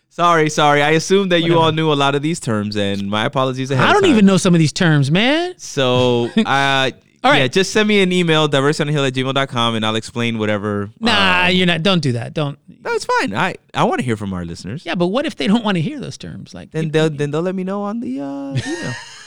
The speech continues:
Speaker 2: Speaking of Miami, while we were at Miami a few months ago,
Speaker 1: Yes.
Speaker 2: as, as some of the pastors were having a little, a little powwow there, and it, the w-, same weekend we were there at that game.
Speaker 1: That's correct.
Speaker 2: One of our,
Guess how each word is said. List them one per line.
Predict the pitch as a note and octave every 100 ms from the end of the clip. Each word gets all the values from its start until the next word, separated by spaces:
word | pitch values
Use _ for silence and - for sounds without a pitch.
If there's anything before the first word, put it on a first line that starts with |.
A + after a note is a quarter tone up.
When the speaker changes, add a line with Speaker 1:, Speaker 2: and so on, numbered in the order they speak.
| - - - _ - E3+ D#3+ B2+
Speaker 2:
Speaking | - - - G4 F#4 F4+ C4+
of | C#4 A3
Miami, | A3 G3 E3+ C3+ A2 - _ - -
while | E3+ F#3+
we | G#3+
were | G#3+
at | G#3+
Miami | F#3+ F3+ F3 F3 F3+ - -
a |
few | - F3+ F3+
months | E3 D#3
ago, | D3+ D3 D#3 -
Speaker 1:
Yes. | F#3+ E3 - F3+ F#3
Speaker 2:
as, | F#3+ E3
as | F4 E4 F#4+ - -
some | E3
of | D#3+
the | D#3
pastors | E3+ D#3+ - D3+ C#3
were | D#3+
having | D3 D3 D3
a | C#3+
little, | D#3 C#3+ - - _ _ _ -
a |
little | F#3 F3+
powwow | - G3+ F#3 F3 F3
there, | A3 B3+ _ _ -
and | F3 F3
it, | F3 _ -
the | C#3 D#3
w-, | D#3 F3+
same | - E3
weekend | E3 E3 F#3+
we | G3+
were | G#3
there | F#3+ F3+
at | F#3+
that | A3
game. | F#3 D#3 F#3 - -
Speaker 1:
That's | F#2
correct. | A#2+ G2+ E3
Speaker 2:
One | G#3+ C#4+
of | B3 B3
our, | G#3 G3+ G#3